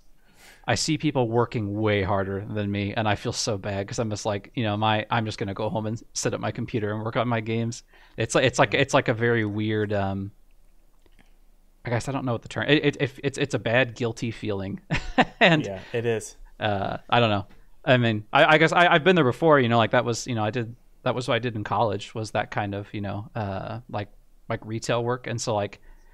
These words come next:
Speaker 1: I know,
Speaker 2: Yeah.
Speaker 1: I know that it can be kinda soul draining. And so to be doing something that's, like, the opposite of that, that's very, like,
Speaker 2: Mm-hmm.
Speaker 1: fulfilling,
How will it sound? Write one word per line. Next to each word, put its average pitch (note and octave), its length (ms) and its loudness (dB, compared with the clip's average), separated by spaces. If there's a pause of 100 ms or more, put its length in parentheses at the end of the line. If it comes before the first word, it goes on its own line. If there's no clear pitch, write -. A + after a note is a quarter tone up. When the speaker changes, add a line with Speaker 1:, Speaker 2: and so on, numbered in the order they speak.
(180)
Speaker 1:
I A2 120 2
know, A2 140 2
Speaker 2:
Yeah. C3+ 80 2
Speaker 1:
I C#3 80 6
know B2 160 6
that B2 100 4
it B2+ 100 2
can B2+ 120 -2
be A#2 100 -2
kinda C3 220 0
soul C3 300 -2
draining. C#3 460 0
And A2+ 120 -4
so B2+ 160 2
to C3+ 120 -2
be A#2+ 120 -2
doing B2+ 240 0
something B2 320 -2
that's, A2+ 200 -2
like, A#2 120 -4
the A2 140 -6
opposite B2+ 420 -6
of C3+ 100 -4
that, C#3+ 220 2
that's A#2 180 -4
very, G#2+ 300 -2
like, G2 220 -6
Speaker 2:
Mm-hmm. A2+ 80 -10
Speaker 1:
fulfilling, A#2 680 -6